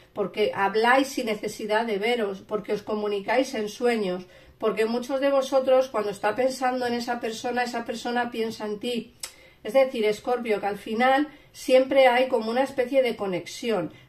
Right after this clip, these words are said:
pero como digo, que no quieres volver, fenomenal, no se vuelve, pero que aquí va a haber un nuevo principio, un nuevo inicio con alguien del pasado. Luego nos hablan de la regeneración y el renacimiento, lo que yo te he dicho, va a haber un resurgimiento de la situación,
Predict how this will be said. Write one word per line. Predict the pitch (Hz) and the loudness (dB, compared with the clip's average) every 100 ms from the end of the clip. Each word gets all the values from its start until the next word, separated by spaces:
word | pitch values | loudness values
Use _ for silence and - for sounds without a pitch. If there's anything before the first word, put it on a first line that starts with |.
| _ | _
pero | - 254 226 202 | 4 6 6 0
como | 196 196 | -4 -2
digo, | 202 247 190 202 - _ | -2 -2 -2 -4 -8 _
que | - 208 | -4 0
no | 240 254 | 0 2
quieres | 277 277 277 | 4 4 2
volver, | 277 277 294 285 214 | 2 2 4 2 0
fenomenal, | - 202 185 196 208 226 196 202 | -4 -6 -6 -4 -4 -2 -2 0
no | 269 | -2
se | 269 202 | 0 -2
vuelve, | 214 208 190 | 0 0 0
pero | 180 190 190 | -2 -2 0
que | 190 | -2
aquí | 190 269 294 | -2 0 0
va | 214 226 | 2 6
a | |
haber | 262 277 | 6 6
un | 254 | 2
nuevo | 247 247 226 | 0 0 -2
principio, | 208 208 - 220 196 175 170 | -4 -6 -6 -8 -2 -2 0
un | 240 | 0
nuevo | 262 262 254 | 4 6 6
inicio | 247 240 240 262 269 | 2 -2 -4 -4 -2
con | 233 196 | -2 -2
alguien | 190 208 214 | -2 -2 -2
del | 180 156 | -2 -4
pasado. | 175 - 254 208 180 - _ _ - - - _ | -6 0 2 2 -2 -8 _ _ -20 -20 -20 _
Luego | 240 254 | 0 4
nos | 311 302 269 | 6 4 2
hablan | 254 269 269 | 2 4 2
de | 226 | 2
la | 240 | 2
regeneración | 262 262 240 214 208 196 - 262 269 | 2 0 -2 -2 -2 -4 2 4 6
y | |
el | 254 | 2
renacimiento, | 220 208 190 208 208 214 208 214 | 0 -4 -6 -6 -2 -2 -2 0
lo | 269 | 0
que | 254 | 0
yo | 208 196 | -2 -2
te | 196 | -2
he | |
dicho, | 247 240 - | -2 -6 -4
va | 208 | -2
a | |
haber | 214 247 262 | 0 2 2
un | 277 | 0
resurgimiento | 262 240 202 - 220 208 226 262 277 311 | 0 -2 -4 -6 -6 -4 0 0 0 0
de | 285 | 0
la | 254 | -2
situación, | 240 240 233 220 220 254 254 269 - | -4 -8 -6 -6 -2 2 2 0 -6